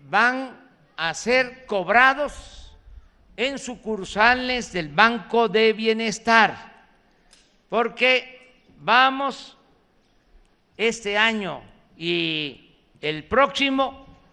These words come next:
vamos a construir mil setecientas sucursales de el Banco del Bienestar. Aquí va a haber una sucursal del Banco del Bienestar para que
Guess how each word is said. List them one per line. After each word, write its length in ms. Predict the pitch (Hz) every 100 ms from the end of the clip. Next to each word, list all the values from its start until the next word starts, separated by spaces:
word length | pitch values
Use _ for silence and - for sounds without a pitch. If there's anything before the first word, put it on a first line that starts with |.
| _ _ _
vamos 400 | 147 214 240 247
a 140 | 208 -
construir 920 | 185 170 175 175 233 262 - - - _ _ _
mil 360 | 160 220 294 285
setecientas 1040 | - 208 - 170 - 220 269 277 226 240
sucursales 1120 | - 190 - 170 143 196 190 139 110 - - - _ _ _ _ _ _
de 800 | - 123 214 247 262 - - _ -
el 160 | 156
Banco 680 | 147 196 214 214 208 208 - -
del 260 | 180 208
Bienestar. 880 | 185 202 202 196 - 196 165 - -
Aquí 280 | 143 - 233
va 80 | 233
a 40 |
haber 460 | 202 214 247 - - - _ _
una 240 | 202 220 190
sucursal 840 | 185 - 180 147 - 190 117 - - _ _
del 160 | 143 160
Banco 380 | 180 214 202 202
del 120 | 180
Bienestar 500 | 170 160 - 240 -
para 240 | 220 185
que 460 | - 247 254 -